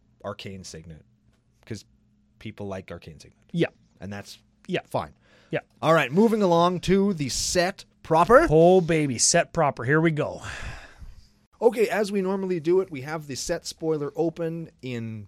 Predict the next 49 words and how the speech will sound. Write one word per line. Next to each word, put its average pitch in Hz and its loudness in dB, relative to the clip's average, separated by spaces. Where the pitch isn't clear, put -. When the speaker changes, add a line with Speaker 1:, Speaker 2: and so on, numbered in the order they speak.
Speaker 1:
Wooburg 170 -2
alphabetical 135 -4
order. 156 2
We 127 -4
start 143 -2
at 135 -10
the 123 -12
top, 127 -6
we 117 -6
go 120 0
down, 117 -4
we 107 -8
stop 120 -2
anytime 110 -4
we 110 -8
see - -6
a 104 -4
card 101 -6
that - -20
looks 107 -8
pretty 165 2
sweet. 170 -2
Speaker 2:
Yep. 127 2
Speaker 1:
Or 127 -2
something 135 -8
that 131 -12
we 131 -10
might 127 -8
play, 131 -10
something 123 -10
that 117 -14
deserves 107 -10
some 107 -16
special 101 -12
attention. 147 -10
Speaker 2:
Yeah, 269 0
and, 196 -2
uh, - -18
just 220 -2
to 196 4
that 165 4
end, 139 0
I 156 -2
think 226 -2
it's 202 0
important 170 0
to 156 -2
say 143 -2
that 147 -2